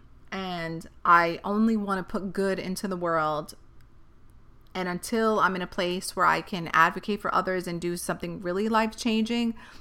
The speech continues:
this is the best I got. <laughs> This is all I can do. Um, okay, I gotta go eat. I love you guys so much, and thank you for listening. Stay well. And one more thing, if you listen to the end,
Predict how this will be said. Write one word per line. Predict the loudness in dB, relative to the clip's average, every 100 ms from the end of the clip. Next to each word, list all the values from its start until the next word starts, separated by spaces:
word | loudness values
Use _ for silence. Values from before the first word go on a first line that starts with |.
| -6 2
this | 4
is | 4
the | 4
best | 4 4
I | 2 4
got. | 4 4 2 -2 -2 -8 -4 0
<laughs> | 0 0 -6 -18 -14 -8 -8 -2
This | 0 4
is |
all | 8 10
I | 10
can | 8 2
do. | 6 4 4 -2 -8 -14 -14 -16 -16 -18 -20 -6
Um, | 2 4 4 2
okay, | 0 0 0 -6 2
I | 6
gotta | 6
go | 4
eat. | -4 -8 -16 -20 -20 -6
I | -2
love | 0 0
you | 0
guys | 0 0
so | 0 0
much, | 0 -2 -4
and | -2
thank | 0 -2
you |
for | -2 -2
listening. | -2 -6 -8 -10 -12
Stay | -4 -4
well. | -2 -8 -12 -18 -20 _ -20 -20 -20 -20 -8 6
And | 8 10 8 6
one | 4
more | 4
thing, | 2 -2
if | -2
you | 0 2 2
listen | 2 2 2
to | 2
the | 0
end, | 0 -2 -6